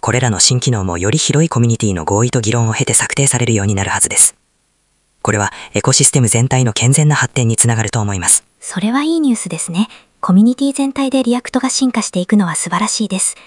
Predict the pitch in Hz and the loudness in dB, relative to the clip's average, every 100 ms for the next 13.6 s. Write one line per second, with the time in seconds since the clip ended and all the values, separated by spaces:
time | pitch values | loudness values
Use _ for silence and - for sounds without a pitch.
0 | _ _ _ 226 196 175 - 277 247 180 | _ _ _ -2 -2 -2 -4 0 0 0
1 | - - _ 190 - 330 277 285 240 175 | -4 -16 _ -2 0 0 0 2 0 -2
2 | 160 208 240 269 - 277 220 165 160 220 | 0 2 4 2 0 2 2 0 -4 -4
3 | - 294 294 294 294 233 185 - 185 190 | -2 -2 0 0 0 0 0 0 0 4
4 | 196 202 220 208 180 165 - 170 - - | 4 2 0 -2 -4 -4 -6 -8 -8 -8
5 | 180 - - _ - 160 214 - 135 120 | -6 -6 -8 _ -4 0 0 0 -2 0
6 | - 120 123 - 120 117 - 98 92 104 | 2 0 0 0 0 -2 -2 -4 -4 -4
7 | 95 92 - - _ _ _ _ _ _ | -4 -2 -2 -2 _ _ _ _ _ _
8 | _ _ _ 151 170 123 - - 127 104 | _ _ _ 0 0 0 -2 0 0 -2
9 | 95 110 135 165 143 117 107 107 101 - | -2 0 2 2 2 -2 -2 -2 0 -2
10 | - _ _ _ _ _ _ _ _ - | -2 _ _ _ _ _ _ _ _ 0
11 | 123 151 160 113 104 131 143 143 - 151 | 2 2 2 2 2 2 2 2 2 0
12 | 139 160 110 135 - 113 - 92 95 117 | 2 2 2 0 -2 -2 -2 0 0 0
13 | 120 127 113 104 92 | 0 0 0 0 0